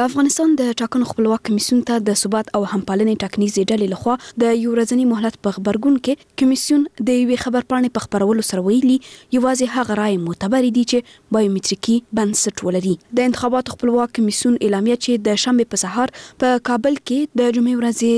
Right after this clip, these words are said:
د لاریون په غبرګون کې خپره شوې، پکې راغلي، کمیسیون ټولې ټاکنیزې چارې د قوانینو، لوایحو او طرز العملونو پر بنسټ مخ ته وړي.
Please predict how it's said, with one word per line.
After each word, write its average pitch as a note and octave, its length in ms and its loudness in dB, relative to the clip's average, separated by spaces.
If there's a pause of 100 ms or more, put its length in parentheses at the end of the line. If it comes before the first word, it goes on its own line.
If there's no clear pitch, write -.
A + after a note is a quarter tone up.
(140)
د F#3+ 220 0
لاریون G#3 280 0 (120)
په F#3 100 -4
غبرګون F#3+ 420 0
کې G#3+ 200 -2
خپره F#3 240 -8
شوې، C4 240 0
پکې G3 180 -4
راغلي، B3+ 320 2 (120)
کمیسیون D4+ 360 2
ټولې E4+ 280 0 (120)
ټاکنیزې B3 380 0 (100)
چارې C4 260 2 (160)
د A#3 300 0
قوانینو، B3 480 2 (320)
لوایحو C4 520 2 (260)
او C4 40 4 (220)
طرز A3+ 240 0
العملونو G#3 640 0
پر G3 160 -2
بنسټ G3 580 -4
مخ - 80 -4
ته F#3 160 -2
وړي. F3 180 -2